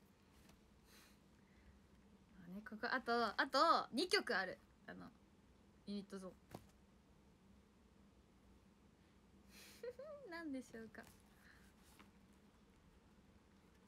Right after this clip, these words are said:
うーん。正解は、じゃーん。狼とプライド。正解。狼とプライドですね。エヌキューは、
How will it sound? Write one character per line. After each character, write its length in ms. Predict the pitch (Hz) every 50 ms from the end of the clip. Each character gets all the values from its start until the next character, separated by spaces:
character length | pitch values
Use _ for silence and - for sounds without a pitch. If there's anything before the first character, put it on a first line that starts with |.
| - - - - - - - - - - - - - - - - - - - - - - - -
う 40 | 226
ー 20 |
ん。 600 | 220 220 220 220 220 220 214 208 208 208 208 214 - - - - - - - - - - - - - -
正 180 | - - 214 208 202
解 200 | - 196 190 202
は、 220 | 226 320 349 - - - - - - - - - - - - -
じ 120 | 214 240
ゃ 340 | 247 247 240 247 247 247 240
ー 40 | 247
ん。 80 | 247 - - - - - - - - - -
狼 540 | - 370 415 415 - - 370 349 339 330 269
と 120 | - 247
プ 100 | 214 -
ラ 140 | 196 359 359
イ 60 | 370
ド。 60 | 381 392 392 359 - - - - - - - - - - - - - - - - - - - - - - - - - - - - - 403
正 60 | 453 480 494 480 480 - 494 494 494 480 494 494 453 339 254 - - - -
解。 100 | 339 392 349
狼 240 | - 277 233 226 220
と 100 | 220 208
プ 100 | - 247
ラ 140 | 294 320
イ 80 | 320 330
ド 80 | 330 320
で 140 | 330 349
す 100 | - -
ね。 140 | 240 233 226 -
エ 60 | 254
ヌ 120 | 285 311 277
キ 160 | - 349 320
ュ 20 |
ー 40 | 254
は、 200 | 285 349 -